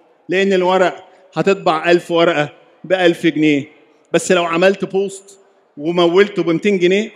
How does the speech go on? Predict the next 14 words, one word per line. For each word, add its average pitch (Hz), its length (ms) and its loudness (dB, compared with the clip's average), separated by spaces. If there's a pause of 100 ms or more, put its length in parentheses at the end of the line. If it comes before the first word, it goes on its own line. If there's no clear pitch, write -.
هيوصل 196 480 2
لأكبر 190 460 -2
عدد 190 340 0 (240)
في 180 60 -6
نفس 180 280 -2
المنطقة 175 400 -2
اللي 165 120 0
أنت 180 140 -2
موجود 156 320 -4
فيها. 147 200 -8 (220)
فأنت 226 220 0
لازم 262 400 2 (480)
تعرف 185 360 0
انت 180 320 0